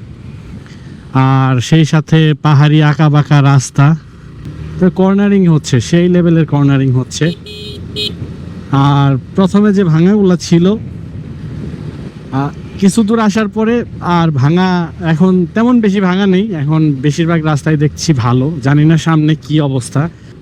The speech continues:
তবে চা বাগানটা যে দেখতে পাবো আসলে, এটা আমি জানতাম না। আহ, হয়তোবা আপনারা জানেন, but আমি জানতাম না। ভালো লাগছে, একটা সিলেটের শ্রীমঙ্গলের ফিল পাওয়া যাচ্ছে, সাজেকের পথে শ্রীমঙ্গলের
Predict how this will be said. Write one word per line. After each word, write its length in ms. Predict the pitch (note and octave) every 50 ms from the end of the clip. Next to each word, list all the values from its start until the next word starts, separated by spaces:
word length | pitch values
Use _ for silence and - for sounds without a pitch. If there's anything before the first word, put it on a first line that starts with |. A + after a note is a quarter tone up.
| - - - - - -
তবে 140 | F3+ F3 E3+
চা 220 | - G3+ F#3+ G3
বাগানটা 360 | G3+ A3+ A3 A#3 A3+ G#3+ A3+ A3
যে 120 | A3 G#3+
দেখতে 300 | F#3+ G3+ F#3 - - F#3
পাবো 240 | F3 F3 F3 E3 E3+ E3 D#3
আসলে, 280 | C#3+ - - D#3 D3+ C#3
এটা 120 | C3 C#3+ C#3
আমি 140 | C3+ C3+ B2+
জানতাম 380 | A2+ C3 C3+ C3+ B2+ B2 A#2+ A#2+ A#2
না। 80 | A#2+ D3
আহ, 680 | D#3 D#3 - - - A#2 A2+ B2 A#2+ A#2 A2+ A2+ A#2 B2+ - - - - - - - - -
হয়তোবা 300 | B2+ B2+ - - C#3+ D3+
আপনারা 360 | C#3 - D3+ D3 C#3+ C#3+ C#3+
জানেন, 360 | C3 C#3 C#3 B2+ C3 C#3 E3 F3
but 80 | D#3 C#3+ C3+
আমি 100 | B2+ B2
জানতাম 320 | C3 B2 A#2 A#2 B2+ A#2 A#2+ B2+
না। 40 | D#3 D#3+ - - - - - - - - - - -
ভালো 220 | B2+ C3+ C#3+ D3+ D#3+ E3
লাগছে, 420 | E3+ D#3 C3+ - - - C#3+ D3+ -
একটা 300 | C3+ C3+ B2+ - D3 C#3+ C#3+ C#3 C3 - - - - - - - - - -
সিলেটের 680 | - - - - F#3 G3+ G3 F#3 F#3 F#3 E3+ F#3+ F#3+
শ্রীমঙ্গলের 800 | E3 - - - A3+ A3+ A3+ A3+ A3 A3 G#3+ G#3 G3+ G3 F#3 E3+
ফিল 240 | - - D#3+ D#3 D3
পাওয়া 220 | D#3 D#3+ D#3+ D#3
যাচ্ছে, 380 | D3 D3 C#3 - - - D#3 E3 D3+ - - - - - - - - - - - - - - - - - - - - - - - - - - - - - -
সাজেকের 480 | D#3 D#3 D#3 D3 F3 F3 E3+ F#3 F3
পথে 340 | D#3+ D#3 D3+ C#3+ - D#3 D#3
শ্রীমঙ্গলের 720 | C#3 - - F#3 F3+ F3+ F3+ F3+ F3+ E3+ E3 D#3+ D3+ C#3